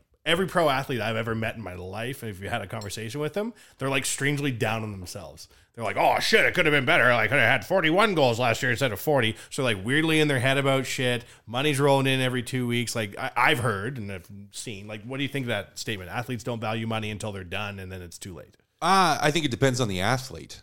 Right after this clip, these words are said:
Speaker 2: It depends on the athlete, and it depends on the people that they surround themselves with. And that's, that's really it. I mean, just like anything, just like even for you guys here, like a, a podcast, when you put together the podcast team,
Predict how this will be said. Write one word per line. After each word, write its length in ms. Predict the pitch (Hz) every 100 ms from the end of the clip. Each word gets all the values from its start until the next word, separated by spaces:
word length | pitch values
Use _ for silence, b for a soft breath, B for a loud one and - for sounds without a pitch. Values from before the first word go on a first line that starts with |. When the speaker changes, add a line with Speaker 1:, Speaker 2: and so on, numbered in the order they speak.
| _
Speaker 2:
It 60 | -
depends 300 | 113 156 147
on 40 |
the 120 | 143 123
athlete, 440 | 120 113 117 101
and 80 | 101
it 80 | 98
depends 300 | 92 117 104
on 60 |
the 60 | 95
people 260 | 101 92
that 120 | 85 82
they 120 | 87
surround 320 | - 85 80
themselves 340 | 73 - 71
with. 300 | - - - - _ _ _ -
And 160 | 95
that's, 320 | 101 104 -
that's 340 | - 101 95 -
really 300 | 90 76 78
it. 140 | 78
I 80 | 87
mean, 100 | 110
just 180 | 113 -
like 140 | 131
anything, 440 | 104 110 - 87 85
just 140 | 127
like 140 | 135 120
even 160 | 120
for 120 | 107
you 100 | 113
guys 200 | 113 110
here, 120 | - 123
like 140 | 101
a, 80 | 98
a 120 | 95
podcast, 480 | - 113 110 - -
when 80 | 95
you 80 |
put 160 | 87 107
together 240 | 98 101
the 80 | 90
podcast 580 | - 110 104 95 80 -
team, 280 | - 80